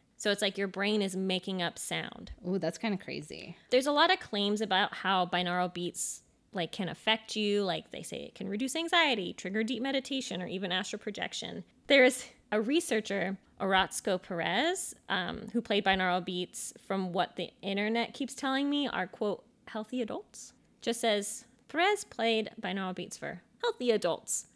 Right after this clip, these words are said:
Speaker 2: That's like healthy dog food.
Speaker 1: That's,
Speaker 2: That's
Speaker 1: yeah.
Speaker 2: what it reminds me of.
Speaker 1: All natural.
Speaker 2: All natural adults.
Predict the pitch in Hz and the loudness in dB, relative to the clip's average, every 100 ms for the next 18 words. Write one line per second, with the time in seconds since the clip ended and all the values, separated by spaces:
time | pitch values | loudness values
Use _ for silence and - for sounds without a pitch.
0 | - 196 196 269 262 254 - - 233 196 | -2 -2 2 2 2 0 -12 -2 2 2
1 | 196 185 165 175 - - - 175 - _ | 2 2 2 2 -2 -8 -10 -12 -14 _
2 | 220 196 180 202 214 185 170 160 151 151 | -4 0 0 6 6 6 2 0 -2 -6
3 | 156 - - 185 403 262 - - - 196 | -8 -10 -8 -4 -4 -4 -10 -12 -14 -12
4 | - 226 220 185 156 - 143 156 - 190 | 2 4 6 4 0 -6 -6 -6 -2 0
5 | 165 165 - | 2 0 -6